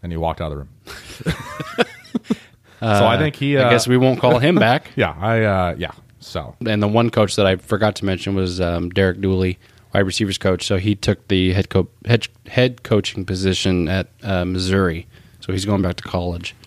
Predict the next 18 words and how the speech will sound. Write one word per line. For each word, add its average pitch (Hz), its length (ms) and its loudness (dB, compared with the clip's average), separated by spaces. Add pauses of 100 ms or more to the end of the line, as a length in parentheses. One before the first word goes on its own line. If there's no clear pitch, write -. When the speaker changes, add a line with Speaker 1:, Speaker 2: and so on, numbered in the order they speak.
Speaker 1:
I - 40 -20
feel 135 160 -2
like 131 140 0
you 101 100 2
guys 98 200 4
are 82 60 0
having 82 260 0
more, 82 400 0
uh, 78 340 -8
Speaker 2:
They're, 117 240 0
no, 117 220 2
Speaker 1:
coaching 127 140 4 (100)
Speaker 2:
they're - 80 -10
Speaker 1:
turnover 104 400 2
than 95 180 -4
Speaker 2:
all, 120 540 4
just 123 260 -2
Speaker 1:
It's - 20 0